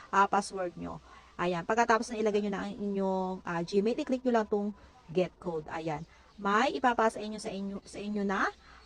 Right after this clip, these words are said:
code si Gmail at ilalagay nyo dito sa verification code. So, ayun na nga, dumating na yung code. I-click lang natin tong next sa baba.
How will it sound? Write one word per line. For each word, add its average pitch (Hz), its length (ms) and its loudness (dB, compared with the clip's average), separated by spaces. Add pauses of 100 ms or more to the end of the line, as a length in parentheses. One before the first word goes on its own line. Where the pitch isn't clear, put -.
(140)
code 247 320 4
si 277 480 0 (480)
Gmail 190 400 -2
at 208 240 2
ilalagay 196 480 4
nyo 196 80 2
dito 185 240 2
sa 190 80 -2
verification 175 720 -2
code. 165 320 2 (1700)
So, - 160 -8
ayun 277 240 0
na 247 160 4
nga, 208 80 0
dumating 208 320 0
na 202 160 -2
yung 202 80 -4
code. 226 320 -2
I-click 240 240 -2
lang 240 160 0
natin 214 320 0
tong 220 160 -4
next 208 240 -2
sa 208 80 -2
baba. 165 320 0